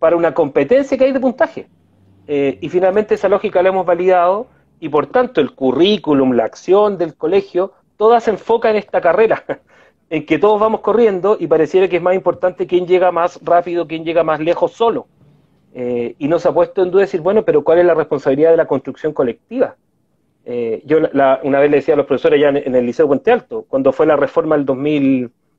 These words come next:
del dos mil quince, con, de la carrera docente, y le decía a los profes, hemos, hemos, a veces hemos dejado de lado el potencial que tenemos, y es que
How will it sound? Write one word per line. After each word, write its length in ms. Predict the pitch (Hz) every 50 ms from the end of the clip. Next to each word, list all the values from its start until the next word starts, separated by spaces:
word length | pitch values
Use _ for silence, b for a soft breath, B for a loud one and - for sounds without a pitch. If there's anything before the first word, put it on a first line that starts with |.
| _
del 140 | - 135 135
dos 100 | - 123
mil 180 | 131 143 131 -
quince, 400 | - 208 220 214 202 196 - 165
con, 120 | 143 139 131
de 100 | 127 127
la 100 | 135 127
carrera 240 | 131 135 156 151
docente, 520 | 151 147 147 - 151 123 - - 185 220 b b b b b b _ _ _ _ _ _ _ _ _ _ _ _ _ -
y 60 | 131
le 60 | 147
decía 180 | 147 147 180 180
a 20 |
los 120 | 180 -
profes, 380 | - - 196 196 196 202 196 165
hemos, 380 | 160 156 170 170 175 160 - b b b b b b b b _ _ _
hemos, 200 | - 143 143 151 -
a 60 | 151
veces 180 | 143 165 156 -
hemos 180 | 175 160 160 147
dejado 240 | 139 - 175 170
de 100 | 170 156
lado 120 | 151 165 185
el 80 | 180 -
potencial 420 | 175 160 156 143 135 - 170 170
que 120 | 170 190 160
tenemos, 400 | 180 180 190 170 160 175 185 - _ _ _ _ _ _ _ -
y 80 | 131 156
es 140 | 170 -
que 320 | - - 170 170 170 -